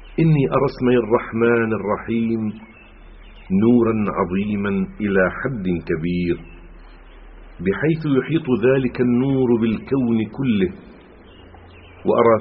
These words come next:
فيهما من القوة والسطوع لكل روح،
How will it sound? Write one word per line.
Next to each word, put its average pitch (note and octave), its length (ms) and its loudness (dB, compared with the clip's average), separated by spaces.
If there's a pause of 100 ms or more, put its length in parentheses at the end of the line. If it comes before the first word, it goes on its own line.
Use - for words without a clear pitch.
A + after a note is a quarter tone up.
فيهما D3 460 0
من C3 200 0
القوة B2+ 680 0 (100)
والسطوع A#2 640 2 (140)
لكل A#2 360 0
روح، A#2 440 2